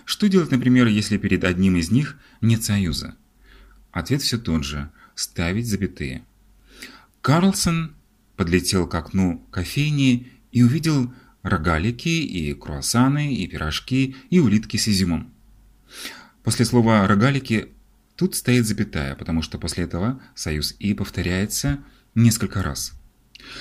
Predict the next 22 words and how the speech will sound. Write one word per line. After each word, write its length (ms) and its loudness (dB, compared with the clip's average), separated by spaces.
В 80 -16
каких 280 4
же 120 4
случаях 340 0
запятая 380 2
не 200 4
нужна? 420 -4
Тут 160 2
снова 280 4
все 180 -2
просто. 420 -6
Во-первых, 580 0
никаких 400 2
знаков 420 -2
не 120 -4
требуют 520 0
устойчивые 920 -2
обороты. 600 0
Ни 140 8
рыба, 220 8
ни 100 2
мясо, 540 2